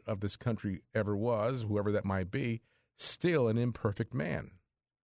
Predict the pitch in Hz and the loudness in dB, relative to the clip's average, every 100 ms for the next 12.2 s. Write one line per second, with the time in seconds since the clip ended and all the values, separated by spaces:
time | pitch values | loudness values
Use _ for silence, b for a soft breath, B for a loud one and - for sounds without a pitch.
0 | _ _ _ _ _ _ _ _ _ _ | _ _ _ _ _ _ _ _ _ _
1 | _ _ _ _ _ _ _ _ _ _ | _ _ _ _ _ _ _ _ _ _
2 | _ _ _ _ _ _ _ _ _ _ | _ _ _ _ _ _ _ _ _ _
3 | _ _ _ _ _ _ _ - 107 95 | _ _ _ _ _ _ _ 0 2 2
4 | 92 90 107 101 104 92 110 117 107 110 | 0 -2 -2 2 0 2 2 2 2 0
5 | 101 95 92 104 101 113 120 101 - 98 | 0 0 -2 -2 0 2 2 0 -4 0
6 | 110 107 98 90 95 85 82 - 85 90 | 0 2 0 0 0 0 -2 -2 -2 0
7 | 98 107 87 85 - 90 90 90 80 80 | 0 0 -2 -4 -4 -2 0 0 0 0
8 | 85 85 73 78 104 117 104 85 87 113 | 0 -4 -8 -2 0 2 0 0 0 0
9 | 101 90 78 85 78 80 78 - - 110 | 0 -2 -2 -4 -2 -4 -4 -8 -8 -10
10 | _ _ _ _ _ _ 98 95 - 117 | _ _ _ _ _ _ -2 -2 -2 -4
11 | 104 92 98 120 135 - 101 82 90 - | -4 0 2 2 0 -2 -2 0 -2 -4
12 | - - | -8 -8